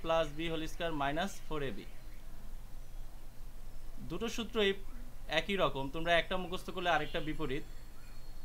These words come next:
একটু খেয়াল করলে দেখতে পারবা যে এখানে সূত্রটা প্লাস দিয়ে শুরু হয়েছে, অ্যান্সারটা হয়েছে মাইনাস এবং বাইরে আবার প্লাস ফোর এ বি হয়েছে। তেমনি, আহ,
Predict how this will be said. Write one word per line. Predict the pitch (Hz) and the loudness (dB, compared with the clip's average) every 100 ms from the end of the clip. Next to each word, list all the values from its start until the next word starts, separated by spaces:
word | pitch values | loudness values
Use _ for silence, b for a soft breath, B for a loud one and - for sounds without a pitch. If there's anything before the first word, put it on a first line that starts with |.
| - | -2
একটু | 190 | 0
খেয়াল | 190 180 175 | 2 2 4
করলে | 196 180 | 0 0
দেখতে | 175 170 | 0 2
পারবা | 165 165 156 | 2 2 2
যে | 160 151 - - 143 | 2 0 -4 -6 -4
এখানে | 180 190 185 180 | 0 2 2 2
সূত্রটা | 180 180 175 170 | 0 0 0 6
প্লাস | 156 160 | 8 8
দিয়ে | 160 185 | 6 0
শুরু | 180 175 | 0 0
হয়েছে, | 170 - 180 | 0 0 2
অ্যান্সারটা | 156 156 165 170 | 2 2 2 2
হয়েছে | 160 160 156 135 | 0 0 2 4
মাইনাস | 139 156 170 170 - - - - - - | 4 4 4 2 -4 -6 -6 -6 -4 -2
এবং | 123 147 147 | -2 2 4
বাইরে | 147 170 160 | 4 6 4
আবার | 160 165 | 4 4
প্লাস | 156 156 | 4 2
ফোর | 156 151 | 0 0
এ | 147 | 2
বি | 131 | 2
হয়েছে। | 107 - - - - - - - - - - - | 0 -2 -4 -6 -4 -4 -2 -4 -2 -2 -4 -2
তেমনি, | 180 196 175 185 | 2 4 4 2
আহ, | - - - 127 131 | 0 -4 -2 2 2